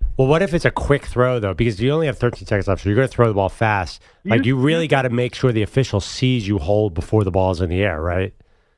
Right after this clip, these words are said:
Speaker 2: No, but, but you can't go that far if you're gonna grab 'em right at the line. Where are you gonna go? You're grabbing 'em. You're not waiting fifteen yards to grab 'em. You're grabbing 'em right away.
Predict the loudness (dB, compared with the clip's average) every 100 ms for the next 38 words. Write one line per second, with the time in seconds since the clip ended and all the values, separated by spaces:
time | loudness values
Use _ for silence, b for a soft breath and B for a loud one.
0 | _ -8 -2 -2 -2 -6 -4 -6 -4 -4
1 | -4 -4 -6 -4 -6 -6 -4 -2 0 -2
2 | -10 -8 -8 -4 -2 -2 -2 -4 -4 -4
3 | -2 0 -2 -4 -14 _ _ _ _ _
4 | _ _ _ _ _ _ _ _ -2 -2
5 | 0 -2 0 0 -4 -12 -8 -4 -4 -4
6 | -8 -6 -6 -4 -6 -8 -8 -8 -8 -4
7 | 0 0 -2 -8 -4 -4 -6 -8 -6 -2
8 | -2 -4 -4 -2 0 0 -2 -4